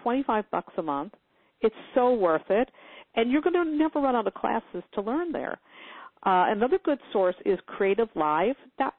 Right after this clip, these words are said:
com. Creative live dot com is also got, like,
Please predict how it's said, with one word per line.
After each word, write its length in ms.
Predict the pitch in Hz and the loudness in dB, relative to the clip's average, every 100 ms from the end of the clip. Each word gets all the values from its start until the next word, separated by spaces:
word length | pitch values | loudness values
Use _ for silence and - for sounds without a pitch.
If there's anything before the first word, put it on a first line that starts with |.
| - | -2
com. 320 | 302 330 359 _ _ _ - - - - - | 0 0 -2 _ _ _ -20 -20 -20 -20 -6
Creative 340 | - 226 247 | 0 2 2
live 260 | 214 196 202 | 2 2 2
dot 180 | 220 - - | -2 -4 -4
com 380 | 226 214 220 - | 0 0 -2 -6
is 400 | - 185 170 165 165 | -4 0 2 0 0
also 260 | 190 180 | -2 -2
got, 200 | 220 185 | -2 -2
like, 160 | 180 170 | 0 -4